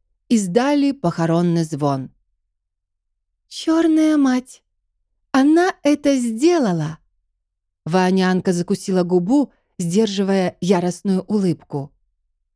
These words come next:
«Она это сделала!» Эш пошла быстрее, мимо каналов и извилистых улочек района Костеродных.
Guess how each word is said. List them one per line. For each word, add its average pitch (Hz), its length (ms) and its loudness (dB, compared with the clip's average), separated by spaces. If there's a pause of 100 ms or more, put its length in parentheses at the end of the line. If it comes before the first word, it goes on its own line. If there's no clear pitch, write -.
(440)
«Она 247 580 0
это 247 520 -2 (300)
сделала!» 262 1000 0 (1300)
Эш 285 220 0
пошла 220 340 -2
быстрее, 185 640 -4 (580)
мимо 233 280 4
каналов 196 720 0
и 208 140 2
извилистых 196 640 -2
улочек 220 600 -2
района 196 640 0
Костеродных. 165 840 -4